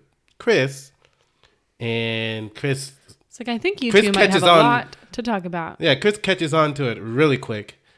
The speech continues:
Speaker 1: Um, he's like, "Oh, um, are you vegan? Uh, vegetarian? Uh, pescatarian?
Speaker 2: Let's go to lunch.
Speaker 1: Let's go to lunch." She's like, "I do, I like a good burger." And she's like, Chris is like, "Okay."
Speaker 2: And Chris says, "I know a Paunch Burger opening up soon."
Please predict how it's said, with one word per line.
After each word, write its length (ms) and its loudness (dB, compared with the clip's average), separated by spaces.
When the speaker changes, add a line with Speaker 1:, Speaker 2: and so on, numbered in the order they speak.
Speaker 1:
Um, 460 -4
he's 180 -8
like, 180 -8
"Oh, 360 -2
um, 400 -2
are 80 -4
you 140 -4
vegan? 400 -6
Uh, 360 -8
vegetarian? 640 -6
Uh, 240 -10
pescatarian? 200 -10
Speaker 2:
Let's 160 -2
go 100 2
to 60 2
lunch. 420 -2
Speaker 1:
Let's 120 -12
go 80 -6
to 60 -4
lunch." 280 -2
She's 220 -8
like, 280 -4
"I 140 -4
do, 160 -6
I 120 -6
like 180 -4
a 40 -6
good 200 -10
burger." 400 2
And 260 -14
she's 160 -16
like, 140 -20
Chris 160 -12
is 60 -18
like, 120 -14
"Okay." 360 -12
Speaker 2:
And 80 -10
Chris 160 -4
says, 200 -4
"I 80 -2
know 140 0
a 40 0
Paunch 320 -4
Burger 460 -2
opening 280 -2
up 140 -4
soon." 360 -4